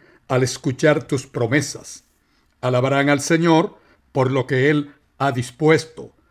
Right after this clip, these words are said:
porque grande es la gloria del Señor. Aunque el Señor está en lo alto, se fija en el hombre humilde y de lejos reconoce al orgulloso.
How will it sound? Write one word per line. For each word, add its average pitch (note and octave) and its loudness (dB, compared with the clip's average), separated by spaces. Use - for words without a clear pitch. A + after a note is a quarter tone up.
porque B2+ -2
grande D3 0
es E3 0
la A#2 -4
gloria D3+ 0
del B2 -2
Señor. C#3 0
Aunque C#3+ 0
el D#3 0
Señor E3+ 0
está D#3+ -2
en D#3 0
lo C3+ 2
alto, D#3 -2
se - -2
fija D#3+ -2
en C3+ -2
el C3+ 0
hombre C#3+ 2
humilde E3 0
y D3 -2
de C3+ 2
lejos D#3 0
reconoce C3+ 0
al C3+ 0
orgulloso. B2+ -2